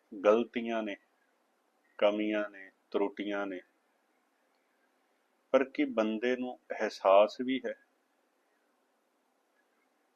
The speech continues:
ਅੱਛਾ, ਜੇ ਅਹਿਸਾਸ ਹੈ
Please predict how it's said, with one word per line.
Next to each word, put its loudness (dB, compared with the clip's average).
ਅੱਛਾ, 2
ਜੇ 2
ਅਹਿਸਾਸ 6
ਹੈ 4